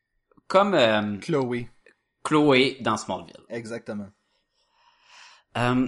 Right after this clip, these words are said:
Speaker 1: faut aussi dire que ce qui aide au show, c'est que je pense que c'est le premier show de super-héros qui a suivi, euh, Smallville.
Speaker 2: Je pense que oui.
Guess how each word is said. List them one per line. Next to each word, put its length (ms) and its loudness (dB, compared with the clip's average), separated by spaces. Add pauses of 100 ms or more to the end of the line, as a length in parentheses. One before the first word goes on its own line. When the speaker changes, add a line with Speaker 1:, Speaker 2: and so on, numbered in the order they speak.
Speaker 1:
faut 220 -4
aussi 240 -4
dire 320 -2
que 360 2 (160)
ce 120 -14
qui 120 -6
aide 200 2
au 100 -2
show, 400 -4 (540)
c'est 320 -8
que 100 -20
je 80 -14
pense 260 -2
que 60 -10
c'est 60 -6
le 160 -2
premier 360 -2
show 180 -6
de 60 -10
super-héros 500 -4
qui 140 -10
a 20 -4
suivi, 580 -6
euh, 500 -8 (760)
Smallville. 640 -8 (1200)
Speaker 2:
Je 60 -20
pense 280 -8
que 100 -12
oui. 400 -10